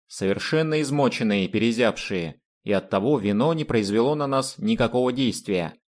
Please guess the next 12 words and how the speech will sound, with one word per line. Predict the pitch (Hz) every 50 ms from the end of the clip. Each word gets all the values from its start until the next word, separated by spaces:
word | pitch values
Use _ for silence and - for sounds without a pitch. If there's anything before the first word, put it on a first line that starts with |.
| _ -
но | 95 98 95
когда | - 107 101 101 101 101
отогрелись, | 98 - 98 101 101 104 127 147 160 151 120 - - - - _ _
то, | - 120 139 165 170 165 - _ _ _
подобно | - 107 110 127 117 123 131 127
трубе | 139 135 139 127 139 135 123
великого | 104 113 120 131 127 - 113 110 110
Мюнхгаузена, | 104 104 110 117 117 120 120 127 123 117 110 101 113 107 107 104 101 - - _ _ _ _ -
тайна | 123 139 160 165 165 160 156
вылезла | 151 180 180 151 120 95 107 107 101
из | 98 92 95
нас, | 104 98 90 - - - _